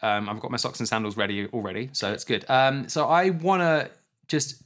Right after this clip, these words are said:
I wanna have some photographic evidence of me making a really shit fashion choice in two thousand and nineteen, so that I can look back and go like, "Man, I,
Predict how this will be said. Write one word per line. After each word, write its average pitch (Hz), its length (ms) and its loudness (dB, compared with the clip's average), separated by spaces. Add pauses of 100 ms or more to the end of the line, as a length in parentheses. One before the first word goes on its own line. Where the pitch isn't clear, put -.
(100)
I 147 60 4
wanna 220 260 4
have 156 580 0
some 185 320 2
photographic 170 500 0
evidence 113 360 0
of 107 100 -4
me 120 140 2
making 117 340 0
a 113 60 -2
really 127 580 2
shit - 520 0 (120)
fashion 117 400 0
choice 98 400 -4
in 113 200 -6
two 113 180 -4
thousand 104 420 0
and 104 140 -4
nineteen, 101 600 0 (100)
so 123 340 2
that 113 240 2
I 117 60 2
can 127 80 -4
look 117 120 -4
back 123 140 4
and 113 160 -4
go 113 80 2
like, 107 160 2
"Man, 113 200 0
I, 101 120 0